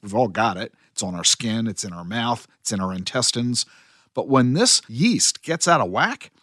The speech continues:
it can lead to an infection called candidiasis.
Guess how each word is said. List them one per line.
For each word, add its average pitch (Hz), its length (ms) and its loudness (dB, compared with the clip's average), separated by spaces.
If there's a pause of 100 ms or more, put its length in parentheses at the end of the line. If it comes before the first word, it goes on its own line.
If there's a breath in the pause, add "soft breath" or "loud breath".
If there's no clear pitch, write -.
(200)
it 135 100 -18
can 107 140 -6
lead 170 280 2
to 131 120 0
an 110 80 2
infection 180 520 0
called 156 380 2 (180)
candidiasis. 143 1080 0